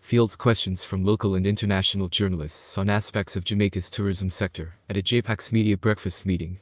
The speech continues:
held at Jewel Grand Montego Bay Resort and Spa. He is flanked by, left, Chairman of the Jamaica Tourist Board, John Lynch, and President of the Caribbean Hotel and Tourist Association, Nicola Madden Grigg.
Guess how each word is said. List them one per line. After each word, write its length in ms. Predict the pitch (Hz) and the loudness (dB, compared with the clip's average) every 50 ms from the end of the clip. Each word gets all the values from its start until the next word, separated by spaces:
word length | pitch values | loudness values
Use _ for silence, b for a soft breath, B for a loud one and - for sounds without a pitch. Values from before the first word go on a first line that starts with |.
| _ _ | _ _
held 300 | - 117 110 107 98 104 | 0 2 2 2 2 0
at 60 | 90 | 0
Jewel 240 | - - 107 107 104 | 2 2 2 2 2
Grand 300 | - 107 98 98 95 95 | 2 2 2 2 2 2
Montego 480 | 95 92 92 - - 110 95 104 92 | 0 0 0 0 0 0 2 2 0
Bay 180 | 87 - 95 92 | 2 2 2 2
Resort 420 | 90 92 92 - 98 90 85 78 | 2 0 0 -2 -2 -2 -2 -2
and 100 | 80 87 | -6 -6
Spa. 440 | - - - - 82 78 80 85 - _ _ _ _ _ _ _ | -6 -8 -6 -6 -8 -8 -8 -12 -16 _ _ _ _ _ _ _
He 120 | - - 117 | -2 0 0
is 100 | 117 - | 0 2
flanked 260 | - 127 120 107 - | 2 2 2 2 0
by, 260 | 104 90 80 82 82 - - | -4 -4 -4 -4 -6 -6 -2
left, 320 | 101 104 90 - - - | -2 -2 -2 -4 -10 -6
Chairman 340 | - - - 117 110 104 101 | -4 0 2 2 2 2 2
of 100 | 98 90 | 0 0
the 60 | 98 | 0
Jamaica 380 | 95 - 107 104 104 95 - 101 | 0 0 2 2 2 2 0 -4
Tourist 400 | - - 110 104 92 - - - | -6 -2 -2 -2 -2 -2 -6 -2
Board, 320 | - 98 90 85 82 - _ - | -2 0 0 0 -2 -6 _ -2
John 280 | - 107 101 101 98 | 0 2 2 2 2
Lynch, 380 | 98 95 90 92 - - - - _ - | 2 2 0 0 -2 -4 -6 -6 _ -10
and 120 | 95 92 | -10 -6
President 420 | - - 127 107 107 101 98 92 98 | 0 2 2 2 2 0 0 0 0
of 80 | 92 | -2
the 80 | 92 95 | -2 -4
Caribbean 460 | - - 104 104 98 - 104 98 92 | 0 2 2 2 2 2 2 2 2
Hotel 440 | 92 95 95 - - 104 92 90 87 | 2 2 0 0 0 -2 0 0 0
and 120 | 87 92 | -2 -2
Tourist 360 | - - 113 107 98 - - - | -4 -2 -2 -2 -2 -2 -4 -4
Association, 760 | 95 - - 95 - - 92 82 78 - - - 85 90 - _ - | -6 -4 -4 -4 -2 -2 -2 -2 -2 -4 -6 -6 -8 -14 -14 _ -8
Nicola 320 | 101 - - 104 98 92 | -8 -4 0 0 2 2
Madden 300 | 92 92 90 87 90 90 | 2 2 0 0 0 -2
Grigg. 340 | 92 101 87 80 80 - - | -2 -2 -4 -4 -6 -10 -16